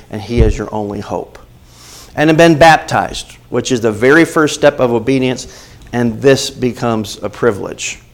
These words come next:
Um, and so we do that. You say, "Well, I'm not a member of this church." If you're a member of the broader body of Christ and you have met those requirements, then join us. Unless you're a child,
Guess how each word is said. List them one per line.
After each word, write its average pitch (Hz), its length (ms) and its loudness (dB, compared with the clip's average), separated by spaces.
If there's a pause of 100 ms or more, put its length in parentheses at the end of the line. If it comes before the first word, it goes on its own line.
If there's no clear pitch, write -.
(520)
Um, 113 560 0 (240)
and 170 120 4
so 214 160 6
we 196 140 8
do 214 220 6
that. 127 460 2
You 139 80 -4
say, 165 100 0
"Well, 156 100 6
I'm 180 100 6
not 180 120 4
a 160 60 4
member 160 260 4
of 143 80 4
this 139 160 2
church." - 340 0 (460)
If 123 160 -4
you're 143 140 6
a 135 40 6
member 156 280 4
of 139 160 4
the 127 80 2
broader 156 480 6
body 127 400 6
of 117 120 -2
Christ 113 560 -2
and 120 240 -2
you 135 100 4
have 113 100 4
met 135 260 0
those 151 200 0
requirements, 120 540 -2
then 139 240 -2
join 147 320 0
us. 110 180 -4
Unless 120 360 -2
you're 156 140 -2
a 180 40 -2
child, 175 480 -2